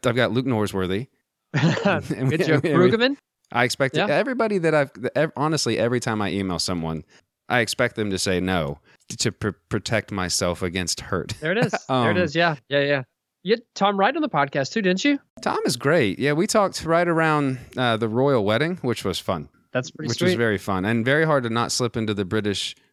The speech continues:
Speaker 1: fake
Speaker 2: Mm.
Speaker 1: American version that I like to try to do. 'cause that would have, I feel like, been insulting. You used two big words that I do wanna drill into because I feel like a lot of the hang-ups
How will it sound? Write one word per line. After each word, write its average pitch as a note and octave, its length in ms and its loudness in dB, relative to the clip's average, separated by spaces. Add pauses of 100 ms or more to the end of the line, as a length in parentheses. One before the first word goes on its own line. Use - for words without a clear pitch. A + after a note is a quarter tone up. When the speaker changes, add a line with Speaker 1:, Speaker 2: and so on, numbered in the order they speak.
Speaker 1:
fake A2 320 -2
Speaker 2:
Mm. G#2+ 80 -2
Speaker 1:
American G#2+ 420 2
version G2+ 320 0
that F#2 160 0
I G2 120 2
like G2 180 0
to - 80 -8
try F#2+ 200 0
to F2+ 120 0
do. E2+ 320 -2 (380)
'cause G#2 140 -4
that A#2 200 2
would A2 140 0
have, G#2 260 -4
I F#2+ 80 -4
feel G2 220 -4
like, F#2 200 -2
been F#2 160 -4
insulting. E2+ 500 -6 (320)
You D3+ 260 2
used F#3 600 2 (240)
two G3 360 2
big D3 260 2
words G2+ 600 2 (160)
that C3 180 2
I A#2+ 80 4
do D3 220 2
wanna C#3 220 2
drill G#2+ 340 2
into F#2+ 380 0
because F#2+ 260 -2
I G2 60 -2
feel D#3 280 0
like C3 240 2
a A#2+ 80 2
lot A#2+ 300 4
of C3+ 160 0
the A#2 160 4
hang-ups A#2+ 640 0